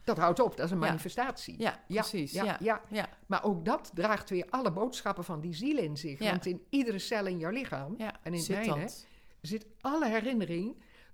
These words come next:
Speaker 1: van de ervaringen die die ziel heeft opgedaan.
Speaker 2: Ja.
Speaker 1: Het is de
Speaker 2: Ja, dat kan soms ook maken dat iets je uit, voor je gevoel uit het niks emotioneel maakt of enorm
Speaker 1: Ja.
Speaker 2: raakt of iets. Dat
Speaker 1: Ja.
Speaker 2: je denkt van, "Hè?"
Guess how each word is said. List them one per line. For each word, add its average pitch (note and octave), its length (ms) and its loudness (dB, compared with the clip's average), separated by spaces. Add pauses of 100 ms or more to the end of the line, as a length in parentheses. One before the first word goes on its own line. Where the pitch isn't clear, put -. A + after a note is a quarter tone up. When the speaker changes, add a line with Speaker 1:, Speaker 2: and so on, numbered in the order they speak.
(120)
Speaker 1:
van G3 560 2
de D#3+ 160 -4
ervaringen G3 760 0
die G3 120 -4
die F#3+ 120 0
ziel G#3+ 200 0
heeft G3 280 -2
opgedaan. D#3 580 -4
Speaker 2:
Ja. A3+ 160 2
Speaker 1:
Het - 100 0
is - 200 -6
de - 120 -10 (640)
Speaker 2:
Ja, G#3+ 140 4
dat A3 160 4
kan C#4 200 2
soms G3+ 340 0
ook D#3 140 4
maken E3 480 0
dat D3+ 240 -2
iets - 420 -6 (320)
je D#3 380 0
uit, D#3+ 400 -2
voor F3 140 0
je D3 60 2
gevoel - 300 0
uit D#3 160 2
het D3+ 100 -8
niks E3+ 280 0
emotioneel D#3+ 800 0
maakt D3+ 400 0
of D#3+ 80 -8
enorm D#3 400 2
Speaker 1:
Ja. C#3+ 40 -2
Speaker 2:
raakt F3+ 400 4
of D#3+ 120 -4
iets. - 220 -4
Dat - 100 -2
Speaker 1:
Ja. C#4 80 0
Speaker 2:
je E3 60 -2
denkt D3+ 320 0
van, C#3 180 -4
"Hè?" D3+ 260 2